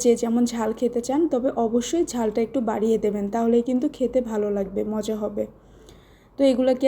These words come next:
আমি সয়াবিন তেলের মধ্যে ভালোভাবে এগুলাকে ভেজে নেব। তো আমার এই মরিচগুলোতে এমনিতেই অনেক বেশি ঝাল, এই জন্য আমি কম পরিমাণে নিয়েছি। তো এগুলাকে আমি সুন্দর করে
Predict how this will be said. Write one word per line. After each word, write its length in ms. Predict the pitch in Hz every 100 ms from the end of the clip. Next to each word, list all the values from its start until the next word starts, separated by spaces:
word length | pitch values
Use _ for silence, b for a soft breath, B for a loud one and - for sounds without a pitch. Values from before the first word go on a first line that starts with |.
| 254
আমি 160 | 254
সয়াবিন 400 | 269 254 220 226 233
তেলের 200 | 240 240
মধ্যে 280 | 240 202 262
ভালোভাবে 640 | 240 226 226 233 240 233 233
এগুলাকে 400 | 226 233 226 330 - -
ভেজে 300 | 240 233 233 226
নেব। 140 | 208 202 - - - - - - - _ _ - - - - - - _ - _ - - - - - - - - - - - B B B
তো 80 | 262
আমার 200 | 254 262
এই 40 | 262
মরিচগুলোতে 680 | 254 240 247 - 254 247 254
এমনিতেই 340 | 226 226 247
অনেক 220 | 240 226 196
বেশি 200 | 233 247
ঝাল, 220 | - 269 269
এই 40 | 226
জন্য 160 | 220 220
আমি 160 | 226
কম 220 | 220 220 208
পরিমাণে 340 | 220 214 220 220
নিয়েছি। 460 | 214 208 202 - 214 - - - - - -
তো 60 |
এগুলাকে 360 | 226 220 226 233
আমি 160 | 240 277
সুন্দর 380 | - 226 220 220
করে 220 | 247